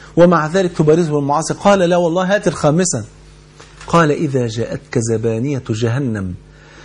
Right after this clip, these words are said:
وأرادت أن تأخذك إلى النار فقل: "لن أذهب معكم." قال: "يا إبراهيم، كيف ذلك؟ والله عز وجل قال عنهم: 'عليها ملائكة غلاظ شداد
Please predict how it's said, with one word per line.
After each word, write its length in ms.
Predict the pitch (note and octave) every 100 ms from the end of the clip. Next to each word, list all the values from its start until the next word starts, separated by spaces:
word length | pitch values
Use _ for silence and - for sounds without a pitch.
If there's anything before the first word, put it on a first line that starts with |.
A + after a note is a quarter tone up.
| - - - -
وأرادت 600 | C3+ B2+ B2+ G3+ F#3+ F3+ -
أن 200 | F#3 E3+
تأخذك 540 | - - F#3 D#3 -
إلى 240 | D3+ E3+
النار 340 | D3 C#3+ F#3 F3+
فقل: 400 | - - G3 F3
"لن 120 | A3
أذهب 460 | G#3+ G3+ D#3+ D3+ C#3
معكم." 320 | C3 A#2 A#2
قال: 300 | - G3 B3
"يا 220 | A3 G#3 E3+
إبراهيم، 340 | D3 E3+ F#3+
كيف 340 | F3+ F#3 E3+
ذلك؟ 340 | C#3 D#3+ F#3 F3 D#3+
والله 460 | C3+ D#3+ F3 D3
عز 240 | D#3+ C#3+ C3+
وجل 360 | C3 E3 D3+
قال 360 | C3+ - F#3+ E3+
عنهم: 480 | D3+ F#3+ E3+ E3+ E3 - -
'عليها 640 | - C#3 F3 A3+ F#3+ F3 D#3+
ملائكة 840 | D#3 D3+ D3+ - G3+ G3+ E3+ D#3
غلاظ 840 | D3+ C3+ D3+ E3 G3+ G#3+ E3+ F#3 F3
شداد 580 | - F3+ F#3+ G#3+ C3